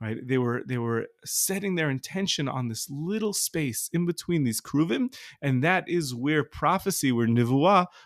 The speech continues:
would enter into the world. So when we say that there are three sections, we say the three, the three sections are the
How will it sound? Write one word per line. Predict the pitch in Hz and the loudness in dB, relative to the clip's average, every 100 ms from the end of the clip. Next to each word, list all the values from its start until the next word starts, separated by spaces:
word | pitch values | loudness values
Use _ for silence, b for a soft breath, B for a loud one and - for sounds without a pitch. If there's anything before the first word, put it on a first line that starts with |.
| B | B
would | 135 135 | 2 4
enter | 151 170 - 127 - | 2 -2 0 -2 0
into | 151 151 139 - 131 131 - - | 0 0 -2 -2 -2 -2 -8 -2
the | 147 | 2
world. | 170 95 82 B B B | 2 2 -4 B B B
So | - - 156 147 - _ _ _ _ _ _ - | -10 0 4 2 0 _ _ _ _ _ _ -14
when | 151 131 | -12 -10
we | 139 | -10
say | - 143 | -6 -2
that | 170 156 | -2 -2
there | - 127 | -2 -2
are | 120 113 107 b - | 0 0 -2 b -20
three | - - 131 143 151 131 - | -16 -8 -2 0 0 -4 -10
sections, | - - 120 - - 226 233 - b b b _ | -8 -6 -6 -6 -6 -4 -4 -8 b b b _
we | 120 | -10
say | 113 - 139 120 | -6 0 0 0
the | 110 104 | -2 -8
three, | - 156 | -6 -4
the | 147 - 113 | -4 -6 -10
three | - 143 170 | -8 -4 -2
sections | - 151 151 139 117 | -2 -4 -4 -4 -4
are | - 127 110 | -2 -2 -2
the | 95 | -4